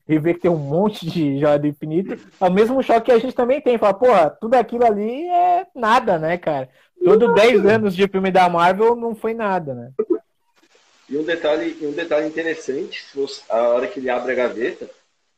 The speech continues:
Speaker 3: tem jo-, tem todas as joias do infinito, tem do espaço, mas a que tem maior volume, a maior quantidade,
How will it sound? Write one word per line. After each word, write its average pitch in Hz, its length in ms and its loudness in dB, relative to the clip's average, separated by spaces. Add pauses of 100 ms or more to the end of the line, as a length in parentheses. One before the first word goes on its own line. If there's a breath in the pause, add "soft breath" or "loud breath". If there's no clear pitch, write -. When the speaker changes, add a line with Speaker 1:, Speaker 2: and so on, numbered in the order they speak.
Speaker 3:
tem 120 140 -6
jo-, 131 400 -4
tem 123 140 -6
todas 135 420 -4
as 143 120 -6
joias 120 300 -2
do 117 60 -16
infinito, 131 480 -10
tem 123 140 -10
do 120 40 -16
espaço, 127 460 -6
mas 139 160 -8
a 147 60 -4
que 143 100 -14
tem 156 140 -8
maior 147 500 -2
volume, 151 640 -6
a 120 160 -2
maior 135 340 -4
quantidade, 151 580 -6